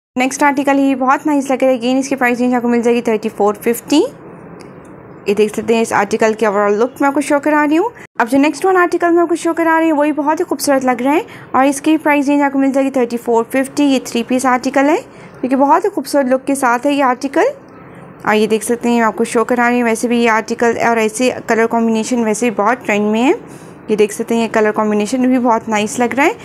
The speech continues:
इसमें कोर कलर भी आपको अवेलेबल हो जाएगा, नेक्स्ट कलर ये भी बहुत खूबसूरत लग रहा है। इसकी जो आर्टिकल की प्राइस है फ़ोर्टी नाइन फिफ्टी है, थ्री पीस आर्टिकल है।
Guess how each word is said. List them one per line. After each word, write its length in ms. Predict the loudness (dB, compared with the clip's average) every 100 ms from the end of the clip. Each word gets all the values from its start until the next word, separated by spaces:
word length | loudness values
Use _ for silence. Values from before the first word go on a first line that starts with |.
| -18 -16 -4
इसमें 340 | 0 2 2 2
कोर 200 | 0 0
कलर 220 | 0 2
भी 100 | 0
आपको 200 | 0 0
अवेलेबल 380 | 0 0 0 0
हो 60 |
जाएगा, 240 | 0 0 0
नेक्स्ट 280 | -2 -4
कलर 220 | -2 2 2
ये 220 | 0 0
भी 0 |
बहुत 280 | 2 0 0
खूबसूरत 400 | -6 -2 0 0
लग 180 | -2 0
रहा 100 | -2
है। 760 | -4 -14 -20 -20 -20 -6 -4
इसकी 260 | -2 -2 0
जो 160 | 2
आर्टिकल 400 | 2 2 0 0
की 100 | 0
प्राइस 340 | 0 2 2 2
है 120 | 0
फ़ोर्टी 280 | 0 -2 0
नाइन 260 | 0 0 0
फिफ्टी 380 | -2 0 2
है, 260 | 4 2 0
थ्री 240 | -2 -4 0
पीस 240 | 0 2
आर्टिकल 420 | -2 -2 0 2
है। 120 | 2